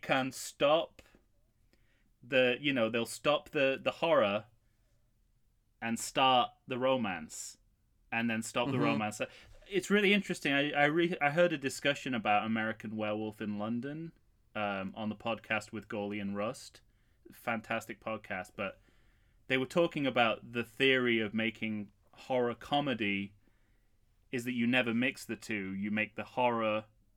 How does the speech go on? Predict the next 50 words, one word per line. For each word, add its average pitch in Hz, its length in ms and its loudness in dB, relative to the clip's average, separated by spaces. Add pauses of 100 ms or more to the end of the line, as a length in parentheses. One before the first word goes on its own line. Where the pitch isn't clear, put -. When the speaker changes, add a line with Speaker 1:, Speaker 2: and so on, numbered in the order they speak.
(120)
Speaker 1:
as 117 140 -8
horrific 120 420 -4
as 104 140 -6
it - 100 -14
can 95 220 -8
be 95 340 -8
and 101 160 -8
the 98 60 -12
comedy 110 420 -4
as 101 100 -8
funny 131 300 -2
as 98 140 -6
it - 100 -16
can 143 100 2
Speaker 2:
Right. 202 160 4
Speaker 1:
be. 85 160 -14 (300)
And 165 140 2
here 202 200 6
I 208 80 8
think 156 200 2
something 151 360 0
is 127 120 -2
the 123 80 -8
same 156 320 0
with 120 120 -4
the 113 80 -4
way 110 220 2
that 107 240 0 (240)
romance 120 600 2
and 98 180 -6 (260)
horror 107 320 2
work 95 240 -6
together. 87 540 -10 (1000)
Like, 135 140 2
certainly 185 420 6
the 139 140 2
horror 147 340 8
is 135 160 0
not 131 220 2
as 113 180 -4 (140)
horrific 120 560 0
as 104 160 -2
it 110 80 4
Speaker 2:
Well, 139 400 12
Speaker 1:
can 143 160 4
Speaker 2:
yeah, 156 340 12
Speaker 1:
be. 147 60 12
Speaker 2:
it's 139 80 10
not 135 160 8
as 117 260 -2